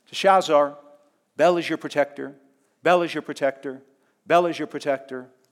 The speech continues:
Not Yahweh is, or God is my judge. Hananiah went from being Yahweh is gracious to Shadrach under the command of Aku, which was their moon god. Meshach went to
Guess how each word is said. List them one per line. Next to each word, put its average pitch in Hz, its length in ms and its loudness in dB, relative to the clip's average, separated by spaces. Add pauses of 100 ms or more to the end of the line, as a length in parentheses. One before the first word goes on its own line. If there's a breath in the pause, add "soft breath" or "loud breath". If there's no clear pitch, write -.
(420)
Not 120 540 0 (800)
Yahweh 117 380 2
is, 98 560 -8 (180)
or 95 100 -20
God 107 260 -2
is 98 120 -10
my 92 120 -12
judge. - 520 -16 (580 soft breath)
Hananiah 151 680 4 (300)
went 131 180 -2
from 135 140 -4
being 123 180 0
Yahweh 139 340 4
is 123 180 -4
gracious 131 720 -2
to - 140 -12
Shadrach 113 720 -2 (600 soft breath)
under 135 240 0
the 127 80 -2
command 127 420 -2
of 113 120 -2
Aku, 120 480 -2
which 110 220 -10
was 101 120 -12
their 113 120 -10
moon 123 280 -6
god. 90 280 -10 (840 soft breath)
Meshach 131 520 0 (120)
went 127 200 -4
to 117 320 -6